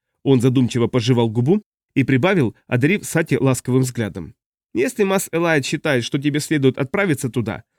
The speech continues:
и если ты сама этого хочешь, то я могу показать тебе туда дорогу». «Правда?» «Я был однажды в лоне Силонг. Мне тогда едва исполнилось двенадцать. Я ведь родился в семье мазов.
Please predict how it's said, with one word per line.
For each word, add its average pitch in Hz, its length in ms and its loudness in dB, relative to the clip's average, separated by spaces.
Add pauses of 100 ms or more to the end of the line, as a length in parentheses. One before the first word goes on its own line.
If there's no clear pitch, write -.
(120)
и 165 80 -4
если 165 260 0
ты 147 120 -4
сама 151 280 2
этого 123 240 -2
хочешь, 196 420 -2 (260)
то 226 80 0
я 262 100 2
могу 180 240 0
показать 147 420 -2
тебе 131 220 -2
туда 123 220 0
дорогу». 110 440 -4 (720)
«Правда?» 151 380 -2 (600)
«Я 175 160 -2
был 208 200 0
однажды 139 440 2
в 147 80 -4
лоне 147 260 2
Силонг. 107 500 -4 (380)
Мне 240 140 -2
тогда 175 340 0
едва 165 360 0
исполнилось 127 480 2
двенадцать. 113 480 -4 (420)
Я 170 120 0
ведь 170 160 0
родился 160 420 0
в 131 60 -6
семье 156 240 4
мазов. 151 320 -2